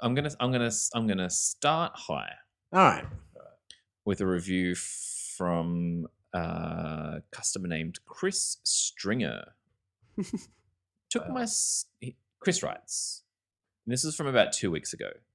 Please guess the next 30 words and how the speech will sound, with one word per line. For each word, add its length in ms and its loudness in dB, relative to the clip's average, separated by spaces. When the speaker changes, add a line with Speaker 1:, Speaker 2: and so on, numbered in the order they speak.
Speaker 1:
Took 160 -4
my 140 2
son 260 2
to 100 -6
Tokyo 520 0
Japanese 760 0
and 120 -6
we 100 -4
had 220 -6
the 240 -6
all-you-can-eat 640 0
option 560 -4
and 180 -10
had 80 -4
a 60 -8
great 400 0
time. 340 -12
The 80 -4
staff 260 2
are 60 -2
very 300 4
friendly 540 0
and 160 -6
for 120 -8
two 320 0
hours, 500 2
we 160 -6
felt 160 0
like 160 -4
kings. 340 -10